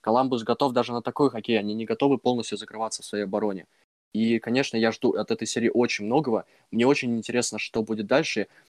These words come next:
Особенно то, что там пог-, подогревается интерес в медиа. Там Мэтью сказал, что Коламбус играл очень прямоли-, прямолинейно, мы были готовы к такой игре. Так что главное реализовывать дальше моменты. То есть такая даже какая-то, я не знаю,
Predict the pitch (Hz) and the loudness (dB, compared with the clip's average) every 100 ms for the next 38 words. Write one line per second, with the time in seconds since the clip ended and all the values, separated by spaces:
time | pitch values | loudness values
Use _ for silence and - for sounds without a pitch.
0 | _ - 120 - 139 123 113 - 117 113 | _ -4 0 2 2 2 -2 -2 -2 -2
1 | 110 107 110 107 107 107 117 117 110 110 | -4 -4 -4 -4 -6 0 2 2 2 -4
2 | 113 117 - 98 104 107 104 131 147 117 | 0 0 0 -4 0 0 2 2 4 2
3 | 101 104 101 95 107 123 107 - 110 113 | 0 -4 -4 -4 0 0 -2 -4 0 0
4 | 113 - - 117 120 110 - 107 117 110 | 0 -4 -2 0 0 -2 -8 0 2 2
5 | _ _ - 123 - 113 113 110 110 110 | _ _ 0 0 0 -4 -4 -2 -2 -4
6 | - 117 113 110 123 160 127 110 113 107 | -4 -4 -2 -2 0 0 0 -2 -2 -4
7 | 107 - 117 107 104 - 110 107 131 160 | -4 -4 -4 -4 -8 -2 -2 2 2 2
8 | _ _ _ - 104 - 110 107 104 113 | _ _ _ -6 -6 -4 -2 -2 0 2
9 | 113 107 104 98 95 95 107 107 110 107 | 2 0 -6 -6 -6 -4 -4 -2 -2 -2
10 | 101 107 - 110 113 160 - 117 113 - | 0 -2 -2 -6 -2 -2 -2 -2 -2 -4
11 | - 135 131 - _ _ _ - 107 120 | 2 4 4 -2 _ _ _ -8 -2 -2
12 | 120 120 123 127 - 120 117 117 117 117 | -4 -6 -4 -4 -4 -6 -4 -6 -6 -4
13 | 120 98 | -4 -4